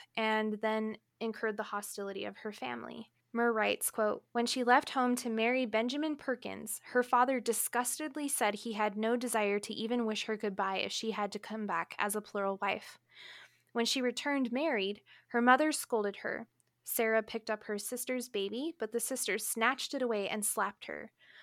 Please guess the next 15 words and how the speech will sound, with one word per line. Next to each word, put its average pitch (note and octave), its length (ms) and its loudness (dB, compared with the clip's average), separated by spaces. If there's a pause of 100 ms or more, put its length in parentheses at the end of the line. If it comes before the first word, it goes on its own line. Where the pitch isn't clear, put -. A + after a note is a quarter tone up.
(280)
Finally, A#3+ 460 4
Sarah's B3+ 420 2
mother A3 240 -2
gave G#3+ 300 0
her A#3+ 140 -2
a A#3 40 -4
quilt A#3+ 440 -4
and G#3+ 100 -8
blanket B3+ 420 -4
and A3 220 -6
asked - 380 0
her C#4+ 140 -4
to C4+ 140 -10
leave A#3+ 360 -6
permanently. G#3 640 -6